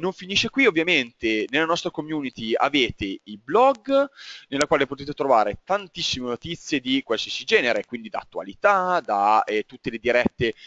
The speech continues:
che abbiamo fatto, quindi con tutte le registrazioni. Ovviamente trovate anche quella di questo, no, di questo webinar, ehm, anche tantissime ovviamente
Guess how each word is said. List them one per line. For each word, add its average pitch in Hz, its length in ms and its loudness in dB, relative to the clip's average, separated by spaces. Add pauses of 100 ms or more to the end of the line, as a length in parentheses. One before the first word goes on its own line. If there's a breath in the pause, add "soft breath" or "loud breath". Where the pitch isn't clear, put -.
(160 loud breath)
che 131 220 4
abbiamo 120 240 -2
fatto, 135 280 -2
quindi 131 240 -10
con 123 240 -10
tutte - 220 -8
le 117 140 6
registrazioni. 131 880 -2
Ovviamente 165 580 2
trovate 123 400 0
anche 117 220 -2
quella 117 160 0
di 104 80 -12
questo, - 280 -6
no, 104 220 -6
di 104 80 -16
questo - 280 -6
webinar, 101 580 -2 (360 loud breath)
ehm, 113 760 2
anche 156 340 -2
tantissime 151 480 -4
ovviamente 151 720 0